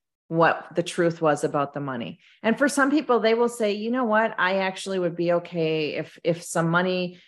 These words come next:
you know, in my divorce, you know, doesn't get found and my husband gets to keep it. I would be okay with that.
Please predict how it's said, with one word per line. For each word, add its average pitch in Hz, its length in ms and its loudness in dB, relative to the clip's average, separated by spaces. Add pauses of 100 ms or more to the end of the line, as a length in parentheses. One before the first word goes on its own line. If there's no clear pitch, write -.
(140)
you 170 100 0
know, 156 340 2
in 180 180 2
my 170 260 2
divorce, 165 840 0
you 160 140 -6
know, 151 340 -2
doesn't 170 260 2
get 160 160 0
found 185 340 2
and 170 100 0
my 160 120 -2
husband 170 320 -4
gets 165 160 -4
to 156 80 -8
keep 240 300 -6
it. 202 260 4 (100)
I 175 140 2
would 185 160 2
be 185 140 0
okay 175 260 -2
with 160 220 -4
that. 131 260 -2